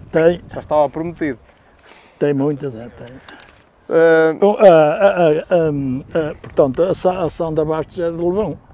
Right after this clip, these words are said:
Speaker 2: É isso, nós andamos
Speaker 1: É.
Speaker 2: atrás dela há muito tempo para,
Speaker 1: Já
Speaker 2: para
Speaker 1: para
Speaker 2: entrevistar, às vezes dá, outras vezes não dá, não é fácil.
Speaker 1: Está a ver aí,
Speaker 2: Isto
Speaker 1: está
Speaker 2: é
Speaker 1: bem.
Speaker 2: aqui, não é?
Speaker 1: Isto foi, ih, já vai
Speaker 2: Olha.
Speaker 1: ela, oh menino, olha.
Speaker 2: Loureiro, também tens de fazer alguma coisa.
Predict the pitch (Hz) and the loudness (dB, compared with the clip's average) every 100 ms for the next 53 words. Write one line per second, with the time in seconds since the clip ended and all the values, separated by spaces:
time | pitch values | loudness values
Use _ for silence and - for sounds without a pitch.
0 | - 185 123 143 - - 127 135 139 131 | -4 -2 0 -4 -8 -20 -14 -10 -8 -6
1 | 139 127 135 147 139 135 135 131 131 - | -6 -6 -6 -4 -4 0 -2 -2 -8 -8
2 | 139 127 139 131 143 160 143 151 135 - | -8 -2 -2 0 4 4 4 0 -2 -2
3 | 180 147 135 139 135 139 160 131 143 135 | 0 2 0 -4 -6 -2 -4 -4 -6 -6
4 | 131 139 156 143 127 127 110 - - - | -6 -2 -2 0 -6 -8 -10 -12 -16 -6
5 | 147 151 151 143 135 151 185 175 185 240 | 0 2 4 0 -4 0 2 2 0 -2
6 | 277 226 196 240 226 135 - 185 254 - | -2 -4 -4 -6 -10 -14 -6 -4 -4 -10
7 | - - 285 214 208 208 214 202 165 180 | -14 -6 -2 0 0 2 2 2 2 2
8 | 202 226 214 180 180 156 160 202 202 269 | 2 2 2 4 4 2 -2 -6 -8 -8
9 | 330 _ 233 196 160 156 190 160 139 147 | -12 _ -8 -6 -4 -4 -4 -6 -4 -2
10 | 156 175 - 160 143 | -2 -2 -4 -4 -4